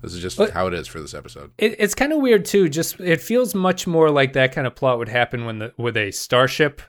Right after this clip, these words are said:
Speaker 2: that can go to different places. It feels weird to
Speaker 1: Yes,
Speaker 2: bring that
Speaker 1: yeah.
Speaker 2: plot to the station in a way,
Speaker 1: Mm-hmm.
Speaker 2: because you, you have to assume that there's a star nearby the station, which doesn't, like, I, I feel like the universe around the station has to be kinda static. Like, you can't have a lot of crazy stuff going on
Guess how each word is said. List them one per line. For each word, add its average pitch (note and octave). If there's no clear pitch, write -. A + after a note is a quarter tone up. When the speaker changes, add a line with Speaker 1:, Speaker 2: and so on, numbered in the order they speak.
Speaker 2:
that B2+
can A2+
go A#2
to C3+
different C#3+
places. C#3+
It E3
feels A#3+
weird F#3
to C3+
Speaker 1:
Yes, C3+
Speaker 2:
bring D3+
that D3
Speaker 1:
yeah. -
Speaker 2:
plot C#3+
to D3
the A#2+
station E3
in E3+
a F3
way, E3+
Speaker 1:
Mm-hmm. F3+
Speaker 2:
because D#3
you, F3
you F3
have G3+
to A3
assume F#3+
that D#3
there's C3+
a -
star C3+
nearby B2
the A2+
station, G3
which E3+
doesn't, F#3+
like, E3+
I, D#3+
I E3
feel B3+
like B3+
the A3
universe F3+
around D3
the C3
station C3+
has C3+
to C#3+
be B2+
kinda B2+
static. -
Like, C3+
you C#3
can't E3+
have F3
a D#3
lot D3
of -
crazy B2+
stuff -
going A2+
on A2